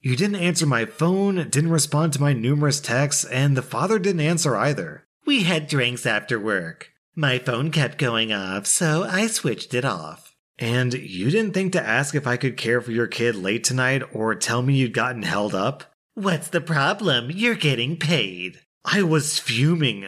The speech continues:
mostly because I was really worried that something awful had happened, and to meet with this utter disregard really pissed me off. I took great pleasure in giving her written notice a few days later to make alternative arrangements,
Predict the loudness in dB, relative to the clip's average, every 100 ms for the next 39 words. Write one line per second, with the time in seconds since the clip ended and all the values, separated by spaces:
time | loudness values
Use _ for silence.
0 | -14 -10 0 2 2 2 0 0 0 2
1 | 2 2 0 0 2 2 0 2 2 2
2 | 0 0 2 0 -2 -2 0 0 0 0
3 | 0 0 -2 -4 -6 -8 -8 -4 -4 -2
4 | -2 -2 -2 -2 -2 -2 -4 -4 0 0
5 | 0 -2 -2 -2 0 2 0 -2 -6 0
6 | 2 2 -2 -2 -2 0 0 0 -4 -8
7 | -18 _ _ _ -2 0 2 2 2 0
8 | -2 -2 0 2 2 0 -2 0 0 0
9 | 0 -2 -2 -2 -4 -2 -2 -2 -2 0
10 | 0 0 -2 -2 0 0 0 0 0 -2
11 | -2 -2 -2 -2 -2 0 -2 2 2 2
12 | 0 -2 -2 -2 -4 -6 -6 -6 -8